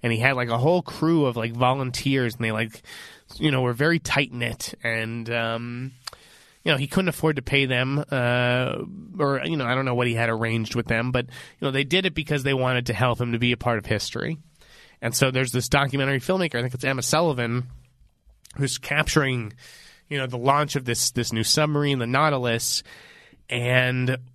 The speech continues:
what she ends up capturing, like, this is about a woman who, who went to go make one movie and wound up making quite another, because, uh, just, you know, around the climax of, of this documentary,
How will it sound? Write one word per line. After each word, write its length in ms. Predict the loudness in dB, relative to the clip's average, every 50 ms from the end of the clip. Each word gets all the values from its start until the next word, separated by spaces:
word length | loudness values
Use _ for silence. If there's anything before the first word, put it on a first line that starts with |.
| _
what 180 | -2 0 0 2
she 160 | 0 0 0
ends 320 | 2 2 2 2 2 4 4
up 240 | 2 2 0 -6
capturing, 680 | -10 -2 2 2 2 2 0 -2 -2 0 0 0 0 0
like, 120 | -2 -2 0
this 140 | 0 -2 0
is 80 | 2
about 160 | 2 2 2
a 40 | 2
woman 180 | 0 0 0 0
who, 160 | 0 -2 0
who 360 | 0 0 0 2 0 -2 -4 -8 -12
went 380 | -12 -2 0 2 2 2 0
to 140 | 0 -2 0
go 140 | 0 0 0
make 200 | 0 0 -2 -2
one 380 | -4 -2 0 0 0 2 2 0
movie 480 | 0 0 0 0 0 0 0 0 2
and 280 | 0 0 0 0 -2 -2
wound 280 | 0 0 0 0 0
up 100 | 0 -2
making 320 | 0 -2 -2 -2 -2 -4 -4
quite 260 | 0 0 0 0 0
another, 540 | 0 -2 -2 -2 0 -2 -2 -2 -4 -6 -8 -12 -20 -20 -20 -20 -20 -20 -20 _ _ _
because, 540 | -4 -4 0 2 2 2 2 0 -4 -6 -6 -4 -2
uh, 540 | -2 0 0 0 0 0 0 -2 -6 -8 -12 -16 _ _ _ _ _ _ _ _ _ _ -14 -8
just, 680 | -2 2 2 2 2 2 -2 -4 -4 -4 -2 -4 -4 -6 -10 _ -8
you 140 | -6 -2
know, 160 | 0 2 2 2
around 240 | 2 2 2 2
the 80 | 0 -2
climax 640 | -4 -2 0 2 2 4 4 2 2 0 0 0 0
of, 120 | 0 0 0
of 180 | -2 -4 0
this 180 | 0 -2 -2 0
documentary, 960 | 0 0 0 0 -2 0 0 0 0 2 0 0 0 -2 -2 -2 -4 -6